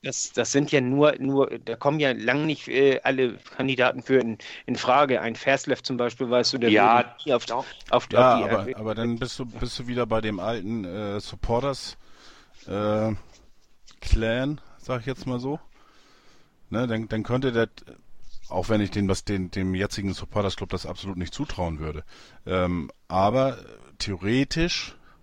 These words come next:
Speaker 3: ganz theoretisch würde die Chance bestehen, äh, dass die jetzt zum Beispiel sagen hier, äh,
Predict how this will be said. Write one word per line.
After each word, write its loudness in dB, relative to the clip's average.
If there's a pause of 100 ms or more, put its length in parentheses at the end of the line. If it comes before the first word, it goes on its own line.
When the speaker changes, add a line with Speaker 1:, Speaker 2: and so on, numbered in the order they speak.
(140)
Speaker 3:
ganz -4
theoretisch -4
würde -4
die -6
Chance -4
bestehen, -4
äh, -4
dass -6
die -8
jetzt -4
zum -2
Beispiel -4
sagen 0
hier, -4 (500)
äh, -12